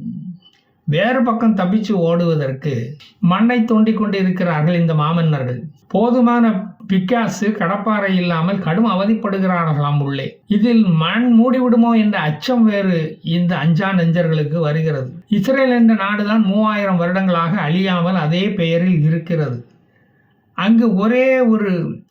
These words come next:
இனமான யூத இனம்தான் மூவாயிரம் வருடங்களாக இருக்கிறது. மூவாயிரம் வருடங்களாக மக்கள் ஹீப்ரு மொழியைத்தான் அங்கு பேசிக்கொண்டு வந்திருக்கிறார்கள். மூவாயிரம் வருடங்களாக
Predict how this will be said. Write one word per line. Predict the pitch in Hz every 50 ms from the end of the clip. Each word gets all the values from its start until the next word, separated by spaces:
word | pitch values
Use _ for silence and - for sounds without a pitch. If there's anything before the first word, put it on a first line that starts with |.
| 156 165
இனமான | 175 202 208 220 214 202 190 185 190 190 180 156
யூத | 160 196 226 226 233 220
இனம்தான் | 190 190 190 190 180 175 170 170 180 180 175 160
மூவாயிரம் | 151 175 208 214 214 208 202 196 185 170
வருடங்களாக | 156 151 170 190 196 202 196 190 190 185 175 185 185
இருக்கிறது. | 180 175 180 175 - 180 175 170 151 139 120 120 - - _ _ _ _ _ _ _ _ _ -
மூவாயிரம் | 156 151 160 165 170 170 170 170 165 165 160 156
வருடங்களாக | 151 156 170 175 175 175 175 170 165 160 156 160 160 147 135 135 143 - - _ _ - _ _ _ -
மக்கள் | 160 175 170 175 190 175 165
ஹீப்ரு | 160 - 220 226 240 208 226 226 233
மொழியைத்தான் | 220 208 202 202 196 196 180 175 180 196 190 214 233
அங்கு | 233 226 226 226 220
பேசிக்கொண்டு | 220 220 214 208 226 220 - 226 214 214 202 196 190 185
வந்திருக்கிறார்கள். | 180 180 185 185 185 180 175 175 - 175 170 160 156 139 127 127 123 156 214 214 - _ _ _ - - -
மூவாயிரம் | 160 202 247 254 254 254 240 226 214 190
வருடங்களாக | 185 190 196 208 208 196 185 170 160 151 143